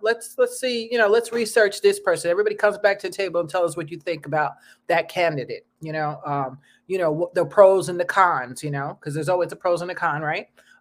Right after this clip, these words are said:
Um, and, uh, you know, then you all decide together collectively, like, "Well, hmm, I think all overall, out of all these people that we've,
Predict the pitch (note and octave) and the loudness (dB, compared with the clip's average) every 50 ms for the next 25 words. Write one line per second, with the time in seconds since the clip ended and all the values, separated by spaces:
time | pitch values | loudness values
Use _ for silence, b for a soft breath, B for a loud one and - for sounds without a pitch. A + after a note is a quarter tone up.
0 | b - F3 E3+ E3 D#3+ D#3+ D#3+ D3+ - - F#3 F#3 F3 E3+ E3+ E3+ E3 E3 F3 | b -4 -2 0 2 2 0 -2 -4 -10 -8 -6 -4 -4 -4 -6 -8 -6 -4 -2
1 | E3+ E3 D#3+ D#3 - - G#3 B3 A#3+ G3+ E3+ F3 F3 B B B _ - G#3 G#3+ | 0 0 0 -2 -4 -6 -4 -2 0 0 0 0 -2 B B B _ 0 0 2
2 | A3 G#3+ G#3+ G3+ G3+ G3 F3+ F3+ - - F#3 F3+ F#3 F#3+ - - - G3+ G3+ G#3+ | 4 6 6 6 6 4 0 -2 2 4 4 6 4 4 2 -2 -4 2 4 4
3 | G#3 G#3 G#3 - G#3 G#3+ A#3 A#3+ - G#3+ F3+ D#3+ D3+ D3+ D3+ D3+ D#3 D3+ D3 - | 4 2 0 0 0 2 2 0 -2 -8 -6 -4 -4 -4 -4 -4 -6 -6 -8 -4
4 | F3 G3 A3 B3 B3+ A#3+ - _ - A3 A3 G#3 - - - A3 A3+ A3+ G#3+ A3 | -2 -2 -2 -2 -4 -8 -14 _ -18 -16 -16 -16 -10 -4 -2 0 2 4 4 4
5 | A3+ A3+ G#3+ A3+ A#3 A3+ A3+ A3 G#3 G3+ - - F#3 G3 G#3 F#3 F3+ F#3+ G#3+ G#3+ | 4 4 4 4 6 6 6 6 4 2 0 -2 -2 0 0 2 4 4 4 4
6 | G#3 G#3+ G3+ - - A3 G#3+ G3+ F#3+ F#3+ F#3 F#3+ - G3 F#3 F3+ - | 2 0 -6 -10 -12 -12 -10 -6 -4 -4 -4 -4 -6 -8 -8 -10 -12